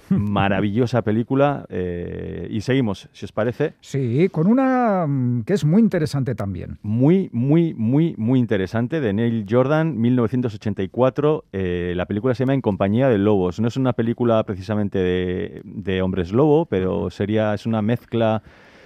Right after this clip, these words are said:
Speaker 1: de una revisión de Caperucita Roja, eh, nos habla de hombres lobo, nos habla de, es una película en clave fantástica, no es una cla-, una película de terror per se,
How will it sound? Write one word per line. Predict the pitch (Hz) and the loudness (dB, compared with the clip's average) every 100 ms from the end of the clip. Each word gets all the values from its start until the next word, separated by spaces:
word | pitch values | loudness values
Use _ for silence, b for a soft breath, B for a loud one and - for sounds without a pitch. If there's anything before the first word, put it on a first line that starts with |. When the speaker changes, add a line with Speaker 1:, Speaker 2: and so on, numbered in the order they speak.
| B | B
Speaker 1:
de | B 110 | B 2
una | 117 117 | 4 4
revisión | 110 107 107 95 131 139 135 127 117 | 4 2 0 -2 2 4 6 4 2
de | 107 104 101 104 101 | 2 2 2 0 0
Caperucita | 107 104 113 104 110 | 0 0 0 0 2
Roja, | 143 - 139 139 135 135 131 127 107 | 2 2 2 4 2 2 0 0 0
eh, | |
nos | 101 95 | -2 0
habla | 107 104 98 | 0 2 2
de | 95 95 | 0 0
hombres | 95 92 104 | -2 -4 -2
lobo, | 131 135 135 | -2 0 -2
nos | 117 120 | -2 -2
habla | 107 | 0
de, | 101 - | 0 -4
es | 101 | -6
una | 120 104 | -4 -2
película | 107 113 113 110 104 - b b b | -2 0 2 2 0 -2 b b b
en | - 104 | -4 0
clave | 113 113 | 2 2
fantástica, | - 107 151 160 160 - | 2 0 0 -2 -4 -2
no | 147 135 | 2 2
es | 135 | 2
una | 143 | 0
cla-, | 131 123 127 - | 2 4 4 2
una | 120 120 | 0 2
película | 120 117 - 113 110 107 101 - - _ - | 2 0 2 4 4 2 0 -6 -16 _ -6
de | 101 | -2
terror | 98 101 104 131 151 | 2 2 4 4 2
per | - 92 | -2 -2
se, | - 143 160 | 0 0 0